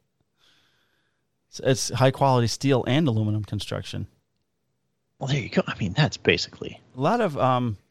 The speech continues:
Speaker 1: three and a half star reviews on it on Amazon.
Speaker 2: I haven't looked into it too much, but I was even thinking, you know, even if your chainsaw doesn't cut all the way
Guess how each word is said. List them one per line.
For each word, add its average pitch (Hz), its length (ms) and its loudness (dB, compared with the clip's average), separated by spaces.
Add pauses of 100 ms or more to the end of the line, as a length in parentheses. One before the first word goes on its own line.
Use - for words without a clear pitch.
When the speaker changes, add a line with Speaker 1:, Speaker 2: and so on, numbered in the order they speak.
(160)
Speaker 1:
three 165 320 -2
and 156 120 0
a 135 60 0
half 135 400 -2
star 113 640 0 (680)
reviews 101 480 -2
on 85 200 -8
it - 220 -16
on 92 220 -10
Amazon. - 440 -14
Speaker 2:
I 117 240 4 (140)
haven't 101 340 6
looked 95 240 0
into 92 220 0
it - 80 0
too - 180 -2
much, - 380 -2 (880)
but 123 120 6
I - 40 2
was 220 200 8
even 110 200 8
thinking, 107 460 2 (580)
you 120 100 8
know, 110 120 8
even 165 160 8
if 113 120 4
your 131 100 4
chainsaw 101 400 2
doesn't 92 260 2
cut - 180 2
all - 80 0
the 78 60 0
way - 180 -2